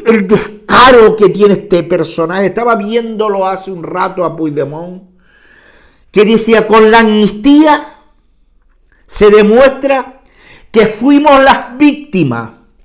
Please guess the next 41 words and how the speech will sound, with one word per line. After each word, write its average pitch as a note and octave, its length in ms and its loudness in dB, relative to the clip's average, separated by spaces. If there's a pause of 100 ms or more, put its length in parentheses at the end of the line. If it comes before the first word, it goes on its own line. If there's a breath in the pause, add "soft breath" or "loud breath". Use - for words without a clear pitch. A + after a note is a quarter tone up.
(420 loud breath)
y B3 180 -2
que C4 80 -4
hubo C#4 560 2
un, D4+ 160 -6
y B3 180 -2
que C4+ 120 0
hubo C#4+ 440 2
un C#4 140 0
Estado C4 1080 0 (340 soft breath)
opresor B3 1300 2 (240 soft breath)
que A#3+ 160 2
nos A#3 180 0
reprimió B3 800 0
injustamente C#4 1400 -2
y C#4 220 -4
que C4+ 140 2
va D4+ 180 4
a D#4+ 60 -4
tener D4 380 0
que C4+ 120 0
pagar A#3+ 420 0
por A3 180 0
ello. B2+ 440 -4 (200)
Lo G3 120 -6
acaba D#4 240 -4
de D4+ 80 -2
decir D4 280 -6
totalmente C4+ 960 -2
en A3+ 160 0
catalán, C4+ 500 2
pero C4 140 2
yo B3+ 100 2
lo D4 160 4
leía C#4 320 2
por B3+ 140 0
debajo, C4 280 4
porque G#3+ 220 -2
esto, B3 180 -4
eso B3 240 -2
es A#3 80 0
otra. C4 380 0